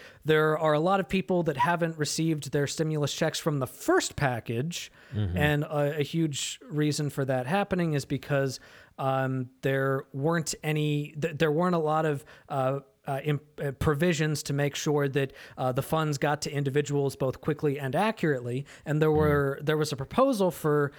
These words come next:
Speaker 1: uh, improvements on that in the, included into this bill, and those didn't end up getting added. Um, there's no automatic stabilizers included into the bill. Um, and overall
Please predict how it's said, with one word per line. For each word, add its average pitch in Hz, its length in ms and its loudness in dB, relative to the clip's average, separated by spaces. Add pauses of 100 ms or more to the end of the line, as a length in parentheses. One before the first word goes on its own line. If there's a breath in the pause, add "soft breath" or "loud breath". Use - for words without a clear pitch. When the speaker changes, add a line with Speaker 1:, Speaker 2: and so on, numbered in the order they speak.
(180 loud breath)
Speaker 1:
uh, 139 160 -2
improvements 196 680 2
on 139 180 0
that 135 340 -4
in 139 200 -4
the, 135 200 -4
included 135 460 -2
into 131 200 -2
this 127 180 -2
bill, 135 260 -2
and 131 140 -2
those 143 280 2
didn't 131 300 -2
end 127 160 -2
up 127 140 -4
getting 123 320 -2
added. 131 340 -2 (260 loud breath)
Um, 135 440 0
there's 135 280 0
no 156 220 2
automatic 147 560 0
stabilizers 139 1120 0
included 127 420 -2
into 123 240 -4
the 117 80 -10
bill. 120 400 -6 (420 loud breath)
Um, 139 580 0 (200)
and 165 640 0 (1800)
overall 254 760 2